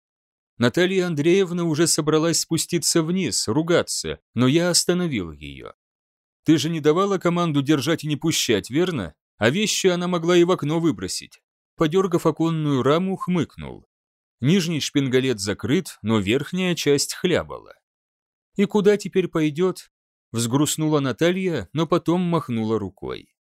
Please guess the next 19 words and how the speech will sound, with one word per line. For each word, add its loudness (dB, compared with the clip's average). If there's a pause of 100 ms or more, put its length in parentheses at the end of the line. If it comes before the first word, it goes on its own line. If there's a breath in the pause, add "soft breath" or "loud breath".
(280)
В -20
конце 2
концов, -2
у -2
девушки -2
был 0
выбор: -4 (100)
пойти 0
в -2
детский -2
дом 2
или -2
вернуться 0
на -2
панель, -6 (140)
и 2
она -2
его -4
сделала. -8